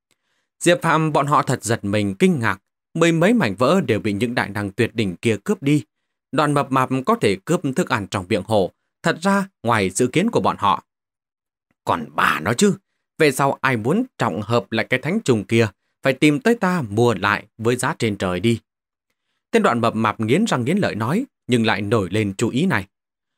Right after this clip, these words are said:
Mọi người điên cuồng rồi, chỗ động phủ cổ này mỗi một tầng đều có thần vật, tất cả đều rất nhanh đi vào trong. Mọi người tin tưởng khẳng định còn có báu vật bất thế. Cổ kinh, bất tử thần dược, thanh bình đại đế, hơn phân nửa ở chỗ sâu nhất kia.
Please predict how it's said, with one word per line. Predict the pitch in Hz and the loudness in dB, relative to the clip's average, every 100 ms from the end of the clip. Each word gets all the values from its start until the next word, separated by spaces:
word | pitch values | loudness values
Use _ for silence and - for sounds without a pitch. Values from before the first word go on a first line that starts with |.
| _ - | _ -2
Mọi | 180 | 2
người | 175 | 4
điên | 175 226 | 4 2
cuồng | 202 147 139 | 4 0 0
rồi, | 127 143 131 _ _ _ - | -2 -2 -4 _ _ _ 0
chỗ | 135 156 | 4 4
động | 131 110 | 4 0
phủ | - 110 92 | 0 0 2
cổ | 117 95 | 0 0
này | 101 107 104 101 | -2 -2 -2 0
mỗi | 170 | 0
một | 170 123 | 2 0
tầng | - 120 113 | 0 -2 -2
đều | - 131 117 | 0 0 2
có | 202 | -2
thần | 220 101 | -2 -4
vật, | 110 110 _ _ _ - | -2 -4 _ _ _ -4
tất | 240 - | -4 0
cả | 131 107 | 0 0
đều | 127 | 0
rất | 131 240 | 0 -2
nhanh | 160 151 147 | -2 -2 0
đi | 147 | -2
vào | 147 92 - | -2 -4 -2
trong. | 147 135 _ _ _ _ - | -6 -6 _ _ _ _ -2
Mọi | 160 | 2
người | 160 | 2
tin | 156 226 214 | 2 0 2
tưởng | 127 101 95 | 2 0 -2
khẳng | 123 98 90 | -4 -4 -2
định | 113 95 _ _ | -2 -4 _ _
còn | 123 131 131 | 0 0 0
có | 139 | 0
báu | 135 185 | 0 0
vật | 190 101 - | 0 -4 -2
bất | 123 - | -4 -2
thế. | 117 170 - _ _ _ _ _ _ - | -2 -2 -4 _ _ _ _ _ _ 0
Cổ | 127 104 | 2 2
kinh, | - 190 190 _ - | 4 4 2 _ -4
bất | 151 - | -4 0
tử | 107 | -2
thần | 101 107 90 | -2 -6 -2
dược, | 117 - _ _ - | -2 -2 _ _ -6
thanh | 139 123 | -4 -2
bình | 98 | -4
đại | 95 104 110 | -2 -4 -2
đế, | 127 233 - _ _ - | -2 -2 -6 _ _ -2
hơn | 220 | 0
phân | 220 196 | 2 2
nửa | 123 | 2
ở | 113 101 | 0 -2
chỗ | - 139 | 0 -2
sâu | - 107 | -2 -6
nhất | 110 185 - | -4 -6 0
kia. | 123 | 0